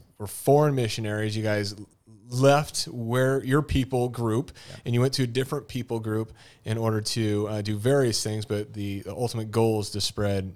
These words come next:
Speaker 1: the, the news, the good news of Jesus Christ dying on the cross for his sins and redeeming his people back to himself. Um, and then we have Jack here, who is kind of on the opposite end of that, very local and is engaging the community in a very unique way.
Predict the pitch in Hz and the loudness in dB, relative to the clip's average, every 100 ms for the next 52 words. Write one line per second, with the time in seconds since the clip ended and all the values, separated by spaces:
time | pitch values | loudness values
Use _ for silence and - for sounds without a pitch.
0 | - 101 101 90 - - 90 98 104 107 | -16 -10 -8 -8 -10 -18 -12 -6 -4 -4
1 | 101 - 107 107 104 98 98 95 107 104 | -6 -8 -4 -2 -2 -4 -4 -6 -6 -4
2 | 95 - 101 - 101 98 - 98 - 98 | -4 -4 -4 -4 -4 -4 -2 -4 -4 -6
3 | - 98 95 98 95 95 92 - 110 107 | -4 -4 -4 -4 -4 -4 -6 -4 -4 -2
4 | 101 98 - 98 - 131 117 - - - | -2 -4 -4 -6 0 2 2 -4 -18 -20
5 | - - 104 98 98 101 120 120 117 113 | -20 -2 0 2 0 -4 -2 2 4 4
6 | 107 101 117 165 160 - 110 104 117 - | 2 2 2 2 2 0 -2 -2 -4 -8
7 | - - 120 113 113 104 - 139 127 113 | -12 -4 2 4 2 0 0 2 2 0
8 | 104 - 139 170 139 120 110 110 101 104 | -4 -2 0 2 0 0 0 0 -2 -2
9 | 110 151 170 143 110 104 101 113 107 113 | 2 4 4 4 2 0 0 0 0 -2
10 | - - - 117 113 110 107 110 110 110 | -8 -20 -4 2 4 4 2 0 0 2
11 | 113 123 120 107 - 107 135 120 101 101 | 2 4 2 0 -2 2 4 4 0 -2
12 | 107 107 113 107 101 101 147 165 - 98 | -2 2 2 2 0 2 2 0 -2 -2
13 | 95 | -2